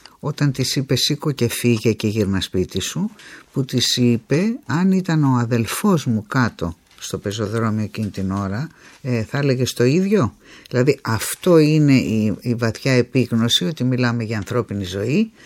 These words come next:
μιλάμε για ένα νέο άνθρωπο, ο οποίος, ε, από το ένα λεπτό στο άλλο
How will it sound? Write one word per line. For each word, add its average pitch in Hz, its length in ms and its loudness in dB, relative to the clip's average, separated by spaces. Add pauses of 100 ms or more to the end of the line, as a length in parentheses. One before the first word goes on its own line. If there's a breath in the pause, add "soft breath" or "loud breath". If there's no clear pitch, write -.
(140 loud breath)
μιλάμε 123 380 0
για 120 140 2
ένα 110 220 0
νέο 107 260 2
άνθρωπο, 107 540 -4 (180)
ο 175 60 -8
οποίος, 117 500 -6
ε, - 220 -8
από 92 220 -8
το 104 120 -8
ένα 110 240 -2
λεπτό 104 300 -4
στο - 180 -4
άλλο 95 460 -2